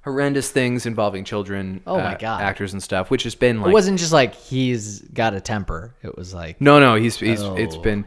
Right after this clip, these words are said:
Speaker 1: I mean, it's been
Speaker 2: Gross.
Speaker 1: speculated for a very long time. It's not a surprise at all, but
Speaker 2: Man,
Speaker 1: because
Speaker 2: how
Speaker 1: he's
Speaker 2: is
Speaker 1: been
Speaker 2: this stuff
Speaker 1: such a,
Speaker 2: speculated for
Speaker 1: Drake
Speaker 2: so
Speaker 1: and
Speaker 2: long?
Speaker 1: Josh is another show that he was kind of
Speaker 2: Poor
Speaker 1: behind the
Speaker 2: Drake
Speaker 1: wheel
Speaker 2: and
Speaker 1: of.
Speaker 2: Josh.
Speaker 1: Um, he, uh, he was a big moneymaker for Nickelodeon. He was the kind of their, their head of content, I think.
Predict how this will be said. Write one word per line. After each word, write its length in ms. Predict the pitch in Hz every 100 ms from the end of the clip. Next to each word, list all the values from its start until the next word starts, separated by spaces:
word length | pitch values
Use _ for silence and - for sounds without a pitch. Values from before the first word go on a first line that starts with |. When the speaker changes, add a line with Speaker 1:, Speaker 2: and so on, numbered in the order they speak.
| -
Speaker 1:
I 60 | 240
mean, 140 | 254
it's 80 | 262
been 100 | 349
Speaker 2:
Gross. 80 | 277
Speaker 1:
speculated 460 | 156 190 151 117 110
for 120 | 113
a 40 |
very 300 | 95 101 101
long 160 | 90 90
time. 200 | 104 87
It's 140 | 92
not 160 | 120 104
a 40 | -
surprise 480 | 98 95 95 113
at 80 | 104
all, 400 | 90 110 170 - - - 110 117
but 140 | 127
Speaker 2:
Man, 80 | 117
Speaker 1:
because 220 | 151 123
Speaker 2:
how 80 | 120
Speaker 1:
he's 40 |
Speaker 2:
is 60 | -
Speaker 1:
been 80 | 120
Speaker 2:
this 80 |
stuff 140 | - 127 113
Speaker 1:
such 100 | 120
a, 100 | 110
Speaker 2:
speculated 540 | 123 - 127 104 98
for 140 | - 123
Speaker 1:
Drake 180 | 165
Speaker 2:
so 60 | 156
Speaker 1:
and 60 | 139
Speaker 2:
long? 20 |
Speaker 1:
Josh 460 | 113 113 117 - 127
is 100 | 127
another 320 | 123 123 120
show 380 | - 120 120 120
that 260 | 110 -
he 140 | 107 117
was 160 | 120
kind 240 | - 117 117
of 60 |
Speaker 2:
Poor 120 | 127
Speaker 1:
behind 220 | 123 117 120
the 40 |
Speaker 2:
Drake 60 | 113
Speaker 1:
wheel 200 | 117 113
Speaker 2:
and 80 | 117
Speaker 1:
of. 60 |
Speaker 2:
Josh. 340 | 113 90 - - _ -
Speaker 1:
Um, 560 | 117 117 110 104 101 95
he, 280 | - 117 110
uh, 440 | 101 98 95 92 - 117
he 80 |
was 120 | 135 127
a 40 |
big 180 | 135 135
moneymaker 540 | 127 131 123 107 101
for 120 | 101 104
Nickelodeon. 640 | 101 101 101 95 - -
He 80 | 107
was 100 | 104
the 80 | -
kind 160 | 113
of 60 | 104
their, 220 | 98 - -
their 140 | 98
head 200 | 90 107
of 220 | 101 - -
content, 520 | 104 104 101 78 -
I 140 | 82
think. 380 | - 73 -